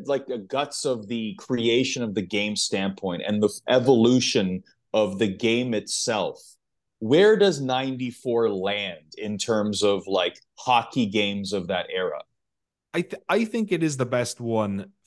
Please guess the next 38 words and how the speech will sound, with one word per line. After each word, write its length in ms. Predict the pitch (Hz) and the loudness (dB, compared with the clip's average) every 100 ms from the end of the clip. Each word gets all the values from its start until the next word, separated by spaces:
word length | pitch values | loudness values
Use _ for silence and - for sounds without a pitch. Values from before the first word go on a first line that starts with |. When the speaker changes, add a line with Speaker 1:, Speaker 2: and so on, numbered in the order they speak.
| - | -6
Speaker 2:
for 320 | 113 110 98 | -4 -2 -6
a 60 | - | -12
couple 340 | - 120 143 | -8 -6 -2
of 120 | 143 | -2
reasons. 600 | 156 165 156 170 175 - - | -2 -2 -2 -4 -6 -8 -8
I 120 | 117 | -6
think, 600 | 110 131 127 123 - - _ _ _ _ _ _ _ | -4 -4 -4 -4 -10 -20 _ _ _ _ _ _ _
first 320 | - 180 180 | -6 -2 -2
of 80 | 190 | 0
all, 140 | 175 135 | 2 2
game 220 | 131 131 | 0 0
development 480 | 123 117 107 110 104 | 0 0 0 -2 -4
is, 220 | 101 95 | -6 -10
is 140 | 104 101 | -12 -10
very 240 | 104 101 | -6 -6
tricky, 640 | - - 120 113 107 95 92 | -6 -6 -6 -4 -6 -4 -6
and 320 | 101 95 87 | -6 -8 -8
designing 600 | 107 98 110 131 127 117 | -8 -4 -2 0 -2 -2
games, 680 | 113 107 104 101 95 - - _ _ _ _ | -2 -2 -2 -6 -6 -8 -12 _ _ _ _
you 200 | 113 117 | -6 0
often 640 | 123 139 - 147 127 107 87 | 0 0 -4 -4 -4 -6 -6
don't 300 | 120 113 113 | -2 -2 -2
get 160 | 113 101 | -2 -4
it 120 | 92 | -4
right 240 | 104 95 | -6 -6
first 360 | - 101 85 - | -8 -10 -10 -10
time. 400 | 92 73 57 87 | -12 -12 -14 -18
So 160 | - 113 | -6 -4
you 220 | 104 104 | -4 -6
kind 320 | - 127 131 | -6 -4 -2
of 160 | 107 101 | -4 -4
need 480 | 104 104 104 98 95 - | -4 -2 -2 -4 -8 -12
to 340 | 107 95 82 - - | -8 -6 -8 -12 -4
iterate 640 | 110 101 95 87 78 - - | -4 -2 -4 -6 -10 -12 -12
on 180 | 98 90 | -10 -10
it. 200 | 67 - | -10 -14
It's 120 | 120 165 | -8 -4
like, 180 | 160 | -4